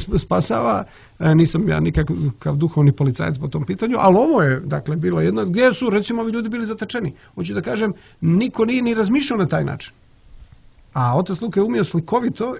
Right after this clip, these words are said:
i brzo i jasno da, poput takvog jednog pitanja,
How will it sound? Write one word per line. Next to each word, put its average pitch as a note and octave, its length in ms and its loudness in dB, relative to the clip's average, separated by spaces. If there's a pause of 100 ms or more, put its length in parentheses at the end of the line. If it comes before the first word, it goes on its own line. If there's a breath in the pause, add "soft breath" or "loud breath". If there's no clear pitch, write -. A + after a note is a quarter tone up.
i D#3 100 8
brzo F3+ 500 2
i D3 120 2
jasno G3+ 520 0
da, F3+ 320 0 (120)
poput E3 300 -4
takvog E3 360 -4
jednog C#3+ 240 -6 (440 soft breath)
pitanja, F#3+ 440 -4